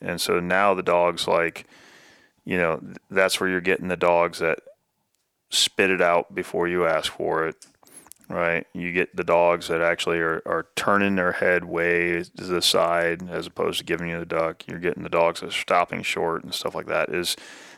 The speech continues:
that is ninety-nine percent of the time created somewhere earlier in the force fetch process, right? Through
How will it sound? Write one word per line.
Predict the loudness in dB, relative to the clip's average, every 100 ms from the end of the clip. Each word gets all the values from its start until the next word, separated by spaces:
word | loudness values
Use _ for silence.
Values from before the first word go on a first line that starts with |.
| _
that | 4 6 6
is | 4 0 -12 -14 -12
ninety-nine | -8 -2 2 4 4 2 0 0 2 0 -2
percent | -4 -2 0
of | -2
the | -2
time | -2 0 -2
created | -6 -4 0 0 -2 -4
somewhere | -2 0 2 2 2 2 -2 -10 _ _
earlier | 0 4 6 6 4 4 4
in | 0
the | -4
force | 0 2 2
fetch | 0 -2 -2
process, | 0 0 0 -6 -6 -8 -10 -20 -20 -20 -20 -20 _ -2
right? | 0 0 -4 _
Through | -6 2 4 4 0